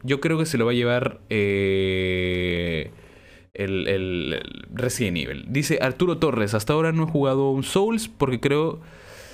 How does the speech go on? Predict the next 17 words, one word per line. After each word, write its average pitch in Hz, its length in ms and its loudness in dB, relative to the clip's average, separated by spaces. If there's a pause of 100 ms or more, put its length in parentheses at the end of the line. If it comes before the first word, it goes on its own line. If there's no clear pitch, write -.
(420)
porque 135 280 2
creo 175 320 2
s-, - 460 -6 (180)
ser 156 260 2
algo 156 220 4
nuevo 151 340 2
en 156 80 2
el 120 140 2
tema 135 260 2
de 135 60 2
los 117 120 4
videojuegos, 98 580 2
pero 110 180 2
he 127 40 2
disfrutado 147 800 2
los 117 240 0
roguelike 165 640 2